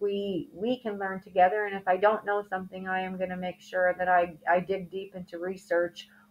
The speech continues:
or, or call on some of my own resources that I'm connecting with through, uh, people through Twitter and all kinds of things. So I will find those answers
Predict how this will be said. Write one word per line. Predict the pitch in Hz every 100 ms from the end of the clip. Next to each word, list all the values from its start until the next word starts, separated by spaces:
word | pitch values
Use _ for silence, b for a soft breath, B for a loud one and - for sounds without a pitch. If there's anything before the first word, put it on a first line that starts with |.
| b
or, | 180 196 190 185 - -
or | 175
call | 170 202 202
on | 196 185 190
some | - 185
of | 185
my | 180
own | 190 208
resources | 202 190 185 185 185 185 175
that | 180
I'm | 175 175
connecting | 180 185 175 190 196 190
with | 185 175 _
through, | - 196 196 196 - B B
uh, | 180 175 170 - _
people | 247 - 208
through | - 175
Twitter | - - 202 180 156 151
and | 170 175 175
all | 175 180 180
kinds | 208 185 185
of | 185 -
things. | 165 160 160 -
So | 180 180 180 B B B
I | 175
will | 185 180
find | 190 185 190
those | 190
answers | 180 170 180 180 -